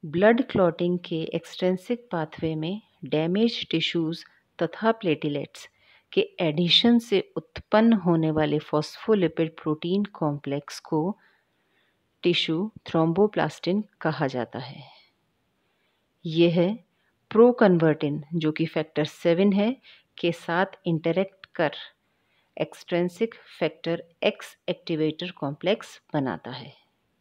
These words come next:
फैक्टर सेवन विटामिन के की प्रेजेंस में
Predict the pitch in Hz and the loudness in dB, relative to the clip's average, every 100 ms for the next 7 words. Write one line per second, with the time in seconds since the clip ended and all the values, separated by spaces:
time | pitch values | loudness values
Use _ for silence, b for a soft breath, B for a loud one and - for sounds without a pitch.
0 | _ _ _ _ _ _ _ _ _ _ | _ _ _ _ _ _ _ _ _ _
1 | _ _ 151 143 - 143 139 - - - | _ _ -4 -4 -4 -6 -6 -10 -12 -2
2 | 160 170 220 294 b b b 160 156 156 | 0 2 0 -2 b b b -6 -4 -4
3 | 143 151 156 _ - 214 247 240 247 240 | -4 -4 -6 _ -2 2 2 2 -4 2
4 | 175 151 151 151 - 160 180 | 2 4 0 -2 -4 -4 -2